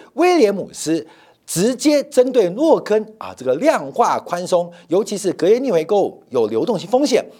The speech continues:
给予了一些指导跟批评啊。所以不仅全球央行大乱斗，连美国的政策目前也出现非常严重的分歧，到底是先降息，还是先减缓Q T，还是先减缓Q T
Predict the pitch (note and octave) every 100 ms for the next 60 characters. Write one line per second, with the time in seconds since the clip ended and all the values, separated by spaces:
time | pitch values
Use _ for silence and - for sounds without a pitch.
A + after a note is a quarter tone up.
0 | _ - G3 C4+ D#3+ G2+ A2 B2 C3+ B2
1 | - A3 B3+ - - D3 D3 G3+ - E2
2 | F2 - - - C4 B3 F4+ - C#3 F#2
3 | E3 E3 F#3+ G3 - C#3+ C3 A#2 A#2+ -
4 | - D3 G#3+ A#3 E3 D#3+ A#2 - F3+ A#3+
5 | F#4+ E4+ B2+ G#3 A2+ - _ - D4 F3+
6 | C#3+ F#2+ - D3+ A#2+ - E4+ E4+ - B2+
7 | B2 A2+ G3 A#2 F#3 G3+ - F#2 - -
8 | _ E4 C#4+ C3 - F2 - C3 G2 E3+
9 | F3 F#3 A2 - D#2 D2+ - - - F3
10 | F3+ G3+ - C4 C4 B3+ D#3 A#2+ A3+ F#3+
11 | G2 D#2+ - C3+ C3 B2+ B2+ - - -
12 | F#3 B3+ B3+ C#4+ - - C4+ D4 G3 E3
13 | F#2+ C3+ B2 B2